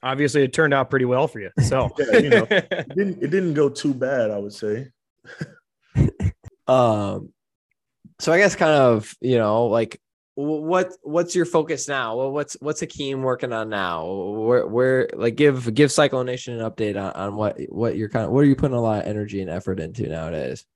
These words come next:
Speaker 2: Uh, now I'm still working out because, I mean, there's still a lot of opportunity out there.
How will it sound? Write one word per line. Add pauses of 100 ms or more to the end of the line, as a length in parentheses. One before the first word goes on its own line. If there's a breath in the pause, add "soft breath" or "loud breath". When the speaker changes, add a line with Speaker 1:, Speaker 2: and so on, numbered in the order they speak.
(260)
Speaker 2:
Uh,
now
I'm
still
working
out
because,
I
mean,
there's
still
a
lot
of
opportunity
out
there.